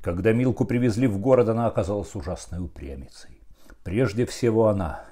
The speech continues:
ни за что не захотела взойти по лестнице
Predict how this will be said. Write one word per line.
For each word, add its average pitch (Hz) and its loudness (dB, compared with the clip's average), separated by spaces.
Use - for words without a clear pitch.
ни 101 0
за 104 0
что - -4
не 92 -4
захотела 90 -4
взойти 78 -10
по - -10
лестнице 98 -8